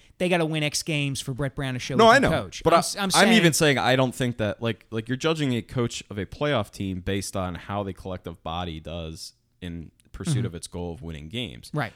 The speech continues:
Speaker 2: Right now, I'm gonna be judging Brett Brown on how does the sum of the parts, what does that equal? You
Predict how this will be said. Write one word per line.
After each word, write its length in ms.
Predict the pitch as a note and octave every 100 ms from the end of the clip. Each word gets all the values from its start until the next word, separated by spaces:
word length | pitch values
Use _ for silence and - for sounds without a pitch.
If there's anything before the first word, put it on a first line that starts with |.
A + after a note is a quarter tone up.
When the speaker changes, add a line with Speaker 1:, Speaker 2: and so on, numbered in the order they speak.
| -
Speaker 2:
Right 200 | C#3+ B2
now, 260 | C#3+ C#3+
I'm 160 | A2+ D#3
gonna 100 | E3
be 100 | A#2+
judging 260 | A#2 G#2+ G2
Brett 220 | G2 -
Brown 260 | A2 B2+
on 220 | G#2+ F2+ F2+ - _ -
how 200 | A2+ B2
does 160 | A2+
the 100 | G#2
sum 280 | F#2 A#2 G#2+
of 100 | F2+
the 80 | F2
parts, 560 | - G#2+ F#2 - - - _ _ _ _
what 100 | A2+
does 120 | G#2+
that 200 | F#2+ G2
equal? 280 | F2 -
You 40 | -